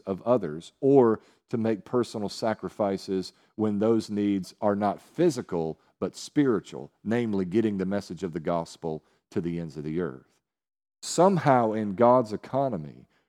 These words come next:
when there's a willingness on the part of his people to make those sacrifices, God is so open-handed in throwing open the windows of heaven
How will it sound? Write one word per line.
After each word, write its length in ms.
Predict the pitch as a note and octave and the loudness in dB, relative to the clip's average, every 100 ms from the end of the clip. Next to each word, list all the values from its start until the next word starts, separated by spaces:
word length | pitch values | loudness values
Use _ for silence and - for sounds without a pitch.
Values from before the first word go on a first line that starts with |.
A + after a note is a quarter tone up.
| - | -2
when 160 | A2 A#2 | 2 4
there's 220 | A#2 G2 | 2 2
a 60 | |
willingness 640 | G2 G#2 D#3 D#3 A2+ G2 - | 2 8 8 8 4 -4 -4
on 120 | A2 | -6
the 60 | G2 | -4
part 300 | - A2+ G#2 | 0 0 0
of 120 | F2 | -2
his 200 | G2+ - | -4 -4
people 400 | - D3 C3 E2 | 0 0 0 -6
to 140 | - F#2+ | -6 -4
make 380 | G2 C#3 D3+ | 0 2 0
those 180 | G2 F2+ | -2 -6
sacrifices, 1080 | - F#2 D#2+ D2+ D2 D2+ C2+ - C#2+ D2 - _ _ _ _ - | -6 -6 -6 -10 -10 -10 -10 -14 -18 -18 -20 _ _ _ _ 0
God 320 | A2 C#3 D3+ | 6 8 8
is 160 | B2 A#2 | 4 0
so 340 | - C#3 B2+ C#3+ | 2 4 6 6
open-handed 880 | C3 B2+ F#2+ F#2+ C3+ D3 G2 F#2 E2+ | 4 4 -4 -4 -4 -2 0 0 -2
in 220 | A2 G#2 | -6 -6
throwing 520 | - A#2+ C#3 D3+ C3+ | -4 4 6 6 6
open 360 | A#2+ C#3 C3+ G#2 | 4 4 4 0
the 60 | F#2+ | 0
windows 500 | G2 A#2 G#2 G2+ F2 | 0 0 2 0 -2
of 120 | E2 | -4
heaven 400 | A#2+ A2+ D#2 | -2 -2 -6